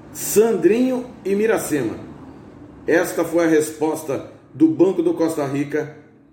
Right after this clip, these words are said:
para a adversidade do placar. Aí não tem quem seja feliz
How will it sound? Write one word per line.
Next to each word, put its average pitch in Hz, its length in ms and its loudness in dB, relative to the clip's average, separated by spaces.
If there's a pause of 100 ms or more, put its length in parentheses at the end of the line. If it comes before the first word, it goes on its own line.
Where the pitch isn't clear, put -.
para 135 120 -2
a - 20 2
adversidade 127 600 -2
do 117 100 -4
placar. 107 420 -8 (500)
Aí 107 500 0 (340)
não 131 220 -4
tem 131 280 0
quem 131 180 -4
seja 127 340 0
feliz 107 560 -2